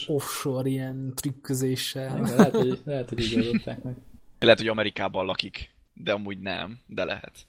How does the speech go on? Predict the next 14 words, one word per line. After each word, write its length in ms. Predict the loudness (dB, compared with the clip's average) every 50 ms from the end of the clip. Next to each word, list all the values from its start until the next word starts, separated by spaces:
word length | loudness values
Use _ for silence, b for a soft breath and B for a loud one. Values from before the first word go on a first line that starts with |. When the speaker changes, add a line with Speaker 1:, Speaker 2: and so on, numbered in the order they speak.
| _ _ _ _ _ _ -20 -14 -6
Speaker 3:
<laughs> 1120 | -6 -6 -4 -4 -6 -6 -6 -14 -14 -14 -16 -18 -18 _ _ _ _ -20 _ _ _ -10 -8
Speaker 2:
Most 240 | -4 -4 -4 -4 0
van 180 | 2 2 2
most 200 | 2 2 0 0
ez 100 | 0 0
a 80 | -2 0
Patron, 500 | 2 2 2 2 2 0 0 0 0 -4 -8 -10
vagy 160 | -12 -12 -12 -12 -10 -6
Patreon, 460 | -2 -2 -2 0 0 0 0 0 0 -2
vagy 160 | -2 -4 -4
hogy 180 | -6 -8 -6
kell 140 | -2 0 2
ejteni, 460 | 4 4 2 2 0 -2 -2 -2 -4 -8 -14 -20 -20 b b b b b b b b _ _ _ _ _ _ _ _ _ _ _ -14
ami 380 | -12 -8 -8 -6 -8 -8 -10